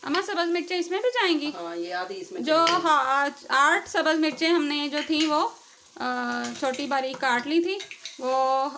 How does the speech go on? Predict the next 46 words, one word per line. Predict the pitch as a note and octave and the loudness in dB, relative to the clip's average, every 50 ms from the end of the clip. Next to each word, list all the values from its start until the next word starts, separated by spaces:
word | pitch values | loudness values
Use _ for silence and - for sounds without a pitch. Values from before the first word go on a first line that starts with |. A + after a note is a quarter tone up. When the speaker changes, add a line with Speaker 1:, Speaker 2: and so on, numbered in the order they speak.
| - | -4
Speaker 1:
आधी | B3+ B3+ B3+ B3+ D#4 D#4+ D4+ | -2 -2 0 0 0 0 0
जो | E4+ | 2
है | E4 D#4+ D4 C#4+ | 0 0 0 -2
वो, | C#4 C#4+ C#4 C#4+ C#4 C#4+ D4 C#4 - - - | -2 0 0 0 0 0 -2 -4 -8 -12 -12
अ, | A#3 A3+ A#3 A#3 | -8 -8 -6 -6
कढ़ी | A#3 C4 B3 B3+ C#4 | -4 -4 -4 -4 -2
के | - F4 E4+ | -2 0 0
मसाले | F#4 F4 F#4+ E4+ D#4+ D#4+ | 0 0 0 0 0 0
में | D#4 E4+ D#4+ | 0 0 0
चली | E4+ D#4+ D4+ D4+ | 0 -2 -4 -4
गई | C#4+ D#4 D#4+ | -2 -2 0
हैं, | E4+ E4+ | 0 2
आधी | D4 C4 C4 C4 C#4+ | 0 0 -2 -4 -6
जो | B3+ D4+ | -6 -6
है | D4+ C#4+ | -6 -4
वो | C4+ D#4+ G4 G4 - - - - - | -6 -6 -8 -8 -12 -18 -20 -20 -16
पकौड़ों | - C4+ - C4+ B3+ B3 B3 A#3+ | -12 -6 -4 -2 -2 -2 -2 -4
के | B3 B3 | -4 -6
मसाले | B3 B3 A#3+ A#3+ A3 G#3+ A3 | -8 -6 -6 -6 -6 -6 -8
में | G#3+ G#3+ A3+ | -10 -12 -12
चली | - A#3+ G3+ F#3+ | -12 -12 -12 -12
गई | F#3+ G3+ G#3 - | -12 -12 -12 -14
हैं। | A#3 A3 - - - - - - - - - | -14 -16 -20 -20 -20 -20 -20 -20 -20 -12 -6
Speaker 2:
आधा | F#3+ G3+ G#3+ A3 A3 | -6 -2 -2 -2 -2
टीस्पून | G#3+ A3 G#3+ G3 G3+ - G#3 G#3 G3 G3 | -4 -6 -8 -10 -10 -8 -8 -6 -6 -6
इसमें | G3 F#3+ - F#3+ F#3+ F#3+ | -8 -8 -8 -8 -6 -6
वो | F#3 F3+ E3+ - - - - - - - - | -6 -8 -8 -10 -14 -18 -20 -20 -20 -14 -8
मीठा | E3+ F#3 F3 - F#3 F3 | -6 -6 -6 -2 -2 -4
सोडा | F3 F#3+ F3 E3 F3+ F3 | -2 -4 -4 -4 -4 -4
जाएगा। | F3 E3 D3 C#3 C#3 C#3 C3+ - - - | -4 -6 -6 -8 -10 -12 -16 -18 -14 -10
Speaker 1:
अच्छा, | - B3 - C#4+ C#4 | -10 -8 -6 -6 -6
पकौड़ों | C#4 D#4+ D#4 E4 E4 D#4+ E4 F4 F#4 | -6 -6 -2 0 2 4 4 4 2
के | - G4+ F#4 | 2 0 0
अंदर | E4+ D#4 D4+ E4+ F4 | 0 0 0 0 -2
जो | D4+ E4+ F#4 | -2 -2 -2
है | F4+ E4 E4+ G#4 B4+ - - - - - - - | 0 0 0 -2 -2 -6 -12 -20 -20 -20 -8 -2
हाफ | D#4 D4 D4 D4 D4 | 2 2 2 2 2
टी | D#4 D4+ D4 | -2 -6 -6
स्पून | D4+ - D#4 D#4+ D#4+ | -6 -6 -4 -2 -2
मीठा | D#4 C#4 B3 - C#4 B3+ B3 | -2 -2 -4 -4 -6 -6 -6
सोडा, | C4 A#3 G#3+ F#3+ G3 G#3 - - - - - - - - - - - - - - - - - - - - - - | -6 -8 -8 -8 -10 -12 -14 -18 -20 -20 -20 -20 -20 -20 -20 -20 -20 -20 -20 -12 -8 -8 -8 -8 -10 -14 -14 -6
वो | C4 D4 D4 D4+ D4+ D4+ | -2 0 2 2 2 2
Speaker 2:
उससे | D4+ C#4+ C4+ | 0 0 -2
Speaker 1:
इस | - - - G#3+ | -2 -2 0 0
तरह | - E4 E4+ | 0 0 0
से | E4+ F4 F4 F#4 G4+ | 0 -2 -4 -6 -6